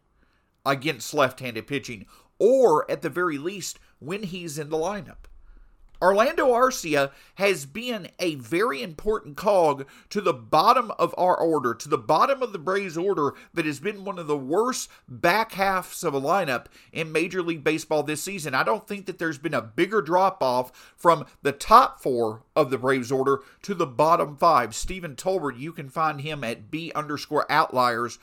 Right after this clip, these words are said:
on Twitter, one of the best Braves baseball minds out there. He wrote a recent piece for Battery Power dot com. I would highly encourage you to go read it.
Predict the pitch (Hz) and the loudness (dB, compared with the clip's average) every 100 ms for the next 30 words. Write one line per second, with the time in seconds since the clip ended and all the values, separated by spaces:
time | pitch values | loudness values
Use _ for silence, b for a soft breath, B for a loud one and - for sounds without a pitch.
0 | b b b 156 170 127 - 190 143 139 | b b b -2 -2 -4 -2 -2 -2 -6
1 | 131 120 160 - 110 143 165 156 117 151 | -6 -2 -2 -2 -2 0 0 -4 -2 -2
2 | 165 - 127 127 127 117 - 165 175 - | -2 -2 0 2 0 -2 -4 0 0 0
3 | 131 127 B B - 220 269 226 208 - | 0 0 B B -8 -4 2 4 4 2
4 | 170 139 190 202 185 - 180 214 151 - | -2 -4 -6 -4 -6 -8 -10 -8 -10 -4
5 | 190 196 156 117 151 180 160 165 165 151 | 0 0 0 2 2 2 -2 0 2 4
6 | 147 117 165 180 151 131 117 - 151 180 | 2 2 -2 -2 -2 -2 -6 -12 -2 -2
7 | 196 175 120 120 107 165 175 123 120 110 | 0 -8 -12 -16 -8 -4 -4 -6 -12 -12
8 | 113 b b b - 151 135 123 202 196 | -14 b b b -8 -2 0 0 -2 -2
9 | - | -4